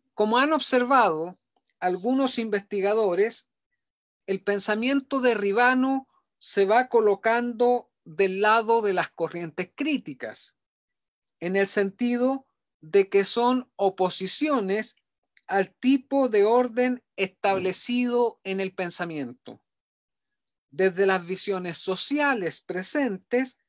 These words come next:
en la época que le toca vivir, abriendo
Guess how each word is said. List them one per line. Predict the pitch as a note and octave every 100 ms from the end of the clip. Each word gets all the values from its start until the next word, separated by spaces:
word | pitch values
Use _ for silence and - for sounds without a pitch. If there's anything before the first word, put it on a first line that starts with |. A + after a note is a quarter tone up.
| _ _ _
en | F3 E3+
la | F3+ G#3+
época | C4 B3+ G3 F#3 G#3 A3 B3 _ _ _ _
que | G#3+
le | A3 G#3+
toca | A3+ A3 A3 G#3+ G#3 - -
vivir, | D#3 F#3 F3 D#3+ C3 B2 _ _ _ _ _ _ _ _ _ _ _
abriendo | F#3+ G#3+ C4 D#4+ D4 G#3+ G3+ A#3+